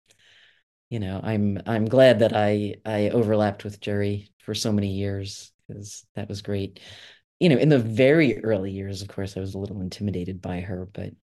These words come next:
I got to know her a little better and, and, um, and that was good. That definitely helped. So I could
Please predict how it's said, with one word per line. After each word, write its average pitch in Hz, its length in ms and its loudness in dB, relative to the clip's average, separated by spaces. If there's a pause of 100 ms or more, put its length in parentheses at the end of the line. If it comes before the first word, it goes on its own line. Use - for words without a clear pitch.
(160)
I 98 100 -4
got 104 200 0
to 95 100 -6
know 90 120 -4
her 90 100 -6
a 92 60 -8
little 92 180 -8
better 90 400 -10
and, 90 300 -12 (100)
and, 95 320 -12
um, 92 320 -10 (840)
and 123 100 2
that 117 100 2
was 107 120 0
good. 92 280 -4
That 101 160 -4
definitely 92 460 -4
helped. 87 400 -10
So - 220 -14 (100)
I 95 140 -14
could - 320 -16